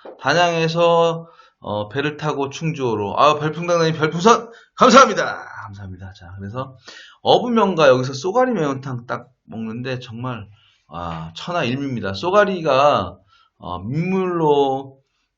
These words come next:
음, 유-, 어, 유일한 건 아닌데 민물로 우리가 회를 먹을 수 있는데 민물 회 중에 최고의 식감을 주는 게 쏘가리고요. 쏘가리 매운탕은 매-, 어, 그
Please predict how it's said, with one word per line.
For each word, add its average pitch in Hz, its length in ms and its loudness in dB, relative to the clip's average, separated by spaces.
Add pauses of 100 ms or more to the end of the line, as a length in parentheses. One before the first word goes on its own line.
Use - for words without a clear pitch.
음, 92 600 -6 (460)
유-, 127 300 -8
어, 104 200 -4
유일한 156 420 -2
건 143 120 -4
아닌데 110 240 -4
민물로 131 480 -4
우리가 101 260 -6
회를 196 220 -8
먹을 131 260 -4
수 - 140 -14
있는데 104 560 -8 (340)
민물 202 540 2
회 214 120 0
중에 185 420 -8
최고의 339 680 -2
식감을 165 720 -4 (360)
주는 120 280 -6
게 117 80 -4
쏘가리고요. 123 840 -6 (340)
쏘가리 220 360 0
매운탕은 135 800 -2
매-, 113 100 -2 (100)
어, 104 680 -2
그 92 240 -14